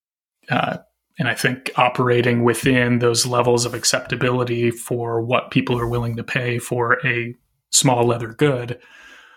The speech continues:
I am going to be the biggest bottleneck. It's going to be time and, and production. And I was thinking through,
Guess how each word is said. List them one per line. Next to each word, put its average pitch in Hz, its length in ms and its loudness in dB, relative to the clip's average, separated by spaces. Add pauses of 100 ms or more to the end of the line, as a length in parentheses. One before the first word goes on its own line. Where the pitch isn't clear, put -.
(380)
I 131 200 0
am 127 120 0
going 120 200 0
to 120 60 0
be 120 100 0
the 117 80 -4
biggest 117 260 -10
bottleneck. 120 460 -8
It's 127 100 -8
going 123 200 -6
to 120 60 -10
be 120 200 -8
time 120 420 2
and, 117 140 -2 (280)
and 117 220 0
production. - 540 -4 (160)
And 120 340 -4
I 131 100 2
was 123 220 -2
thinking 131 360 -2
through, 120 640 0